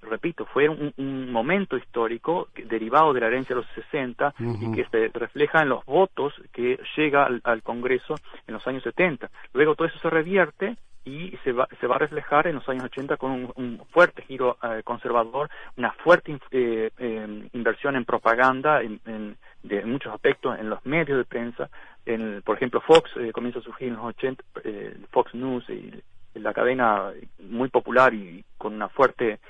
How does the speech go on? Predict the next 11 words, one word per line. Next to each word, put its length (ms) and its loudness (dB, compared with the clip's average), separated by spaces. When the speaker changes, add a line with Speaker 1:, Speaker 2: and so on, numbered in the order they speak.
Speaker 1:
inversión 340 -2
en 60 -4
propaganda, 540 2
eh, 440 -8
en 120 -8
la, 340 0
sobre 160 2
la 100 4
derecha, 500 2
es 40 -6
decir, 420 -4